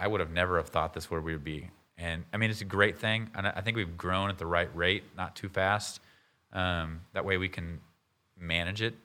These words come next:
And so looking forward to, to twenty twenty, I mean, the me-, the moment we are in a, a building and we have, um, things like that, we're, we're gonna have to bring on at least a couple of people,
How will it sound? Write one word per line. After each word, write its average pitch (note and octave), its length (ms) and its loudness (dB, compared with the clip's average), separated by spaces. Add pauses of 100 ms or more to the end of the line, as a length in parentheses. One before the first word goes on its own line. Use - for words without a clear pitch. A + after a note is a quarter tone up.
And F#2 160 -10
so F#2 220 4
looking F#2+ 260 -2
forward G2+ 240 0
to, G2 140 -8
to - 140 -14
twenty F#2+ 260 -4
twenty, G#2+ 400 -2 (920)
I F#2+ 80 0
mean, F2+ 180 -2
the F2 60 -4
me-, F#2 160 2 (100)
the G2 80 -2
moment G#2+ 320 0
we G2 180 2
are F2 120 4
in F2+ 140 4
a, F2+ 140 -2
a D2 80 -10
building F2 360 0
and F2 80 -4
we E2+ 80 -4
have, E2 360 0 (500)
um, E2 440 0 (100)
things F2+ 160 -6
like D#2+ 100 -6
that, E2+ 180 6
we're, F#2+ 220 2
we're F#2+ 100 2
gonna G2+ 140 6
have E2 140 0
to D#2+ 60 -8
bring E2 220 0
on D#2+ 300 -2
at - 180 -8
least F#2+ 220 0
a F2 40 -2
couple E2 280 -4
of D2+ 80 -6
people, E2 400 -4